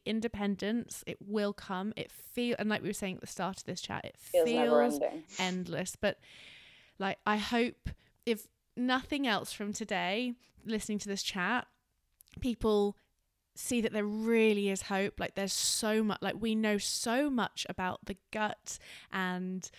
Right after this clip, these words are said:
Speaker 1: how digestion works and how we can support reflux. There are amazing people in the universe like you, s-, like, sharing lots of free info on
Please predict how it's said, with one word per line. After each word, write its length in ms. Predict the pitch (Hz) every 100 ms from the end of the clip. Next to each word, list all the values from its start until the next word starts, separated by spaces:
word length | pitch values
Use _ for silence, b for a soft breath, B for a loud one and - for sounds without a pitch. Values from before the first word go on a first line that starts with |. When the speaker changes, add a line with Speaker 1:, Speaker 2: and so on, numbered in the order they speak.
| b -
Speaker 1:
how 300 | 208 233 220
digestion 720 | 214 202 214 202 - 202 202
works 420 | 214 262 254 - 202
and 80 |
how 240 | 190 - 214
we 160 | 208
can 300 | 208 - 214
support 400 | 208 220 226 208
reflux. 580 | - 208 - 208 - -
There 140 | 202 196
are 40 |
amazing 580 | 208 220 214 220 214 208
people 280 | 214 202 208
in 120 | 202
the 80 | 196
universe 540 | 196 196 190 190 -
like 180 | 185 -
you, 560 | 214 240 226 220 220 - B B -
s-, 100 | -
like, 160 | - - -
sharing 560 | - - 240 233 226
lots 220 | 220 - 202
of 80 |
free 200 | - 226
info 300 | 214 208 190
on 160 | 190